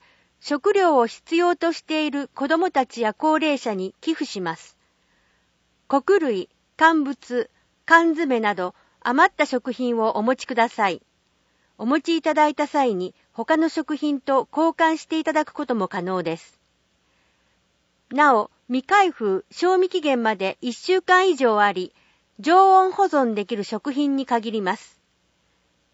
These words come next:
日時、九月十四日木曜、午前十時から午後三時。場所、商工会館一階イベントホール小。なお、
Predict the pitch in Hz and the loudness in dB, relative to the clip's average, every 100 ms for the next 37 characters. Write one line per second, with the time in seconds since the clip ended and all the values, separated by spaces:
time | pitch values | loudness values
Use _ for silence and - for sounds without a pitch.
0 | _ 262 359 330 185 180 - _ _ _ | _ -2 -2 -2 -6 -8 -10 _ _ _
1 | _ - 381 381 - 190 269 294 285 269 | _ -2 4 4 2 -8 -4 -2 -2 -2
2 | _ 240 226 214 226 - 294 262 180 - | _ 2 2 0 -4 -2 0 2 0 -2
3 | _ _ _ 339 359 339 233 208 330 302 | _ _ _ 0 0 0 -2 0 0 0
4 | 220 - 175 175 - 208 294 247 - 240 | -4 -4 -2 -2 -2 -4 -2 0 0 0
5 | 196 170 - _ _ _ _ _ _ - | -2 -8 -16 _ _ _ _ _ _ -4
6 | 233 - 294 262 - _ - 359 370 370 | -2 -2 -2 -4 -4 _ 0 2 2 2
7 | 381 - 339 277 208 180 180 - 233 - | 2 4 4 2 -2 -2 -4 -12 -14 -10
8 | - 269 262 - 226 302 339 320 330 320 | 0 0 0 -6 -4 -2 0 0 0 2
9 | 285 170 170 - 220 156 _ _ _ _ | 2 0 -6 -6 -4 -6 _ _ _ _
10 | _ _ _ _ _ 262 311 226 | _ _ _ _ _ 2 4 4